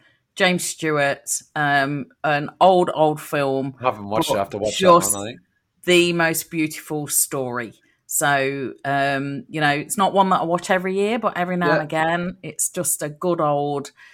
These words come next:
Speaker 1: you know,
Speaker 2: I
Speaker 1: some, like, black and white Christmas movie. So,
Speaker 2: It's just a,
Speaker 1: um,
Speaker 2: it's just such a great time of year. Get the, get the, get the films on, get the
Speaker 1: Yeah.
Speaker 2: Christmas tree up, and, and just hang out and just spend some time with friends and family.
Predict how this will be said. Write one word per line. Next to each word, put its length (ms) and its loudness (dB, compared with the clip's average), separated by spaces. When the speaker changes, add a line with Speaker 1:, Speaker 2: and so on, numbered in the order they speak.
Speaker 1:
you 100 -8
know, 100 2
Speaker 2:
I 40 0
Speaker 1:
some, 240 -2
like, 400 0
black 260 2
and 100 -2
white 540 4
Christmas 560 -4
movie. 480 -6
So, 280 -2
Speaker 2:
It's 120 0
just 220 -6
a, 200 0
Speaker 1:
um, 200 -6
Speaker 2:
it's 100 -10
just 160 -8
such 220 -6
a 20 -8
great 260 -2
time 220 -6
of 60 -10
year. 200 -6
Get 280 -6
the, 80 -16
get 160 -8
the, 160 -8
get 260 -12
the 140 -8
films 480 -10
on, 280 -6
get 200 -10
the 140 -14
Speaker 1:
Yeah. 120 -4
Speaker 2:
Christmas 340 -4
tree 280 -2
up, 380 -2
and, 380 -16
and 180 -12
just 260 -12
hang 240 -8
out 220 -2
and 120 -16
just 160 -8
spend 280 -6
some 160 -14
time 300 -4
with 140 -12
friends 320 -8
and 100 -18
family. 380 -12